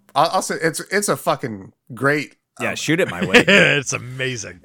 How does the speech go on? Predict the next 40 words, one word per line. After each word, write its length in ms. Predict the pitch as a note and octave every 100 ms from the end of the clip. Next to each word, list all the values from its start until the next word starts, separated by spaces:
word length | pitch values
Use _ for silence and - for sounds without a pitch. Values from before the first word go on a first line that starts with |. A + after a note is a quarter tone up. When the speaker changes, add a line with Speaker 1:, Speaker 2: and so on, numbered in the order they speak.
| -
Speaker 1:
It's 140 | D3+
re-, 220 | B2+ D#3 D#3
it's 160 | D#3
one 160 | F3 A#3
of 60 | G3
the 80 |
best 320 | C#3+ F3 E3+ -
things 340 | E3+ D#3+ C3+ -
ever 260 | D#3+ D#3 D#3+
made 320 | D3 C#3+ D3
for 160 | - A#2
YouTube. 540 | A#2 C3+ - D3+ F3 - _ _ _ _ _ _ _
For 160 | - D3+
real. 380 | D3+ A2 F#2+ _ _ _ -
And 200 | B2 A#2
it 280 | A#2+ A#2 -
just, 240 | D3 A#2+
Speaker 2:
Okay. 220 | - B2+ D3
Speaker 1:
it's, 300 | C3 - - _ -
oh 160 | A#2+
my 180 | G2+ E2
God, 280 | - F#2+ F2
Sean, 240 | - G2+
you'll 140 | G2+ A2
love 220 | G#2+ -
it. 100 | -
Speaker 2:
Dude, 20 | _ _ _ _ _ _ _ _ -
Speaker 1:
I 60 |
Speaker 2:
I 40 | C4 -
Speaker 1:
think 140 | F#4 A3
Speaker 2:
can't 100 | F#3
Speaker 1:
we'll 120 | D4+
Speaker 2:
wait. 60 |
Speaker 1:
see, 260 | - E4+ D4 - - -
we'll 160 | G#3+
see 200 | - D#4+ D4+
where 160 | C#4
we 180 | C4+ A#3
end 160 | A#3 G#3
up 180 | F#3+